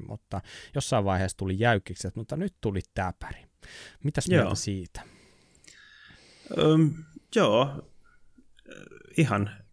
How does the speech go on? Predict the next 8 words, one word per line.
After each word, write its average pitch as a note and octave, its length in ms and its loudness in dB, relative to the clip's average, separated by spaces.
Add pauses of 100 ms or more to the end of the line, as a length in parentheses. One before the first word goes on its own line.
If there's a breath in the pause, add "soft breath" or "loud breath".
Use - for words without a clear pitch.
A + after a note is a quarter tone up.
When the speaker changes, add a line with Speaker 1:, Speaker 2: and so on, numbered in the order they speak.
(520)
Speaker 2:
ihan A#2 280 0
kiinnostavan B2 720 2
näköinen G#2+ 400 0 (680 soft breath)
setti. - 720 -2
A-, - 480 -8
aika B2+ 200 4
tämmönen A#2+ 640 2 (380)
sulavalinjainen, G2+ 1120 2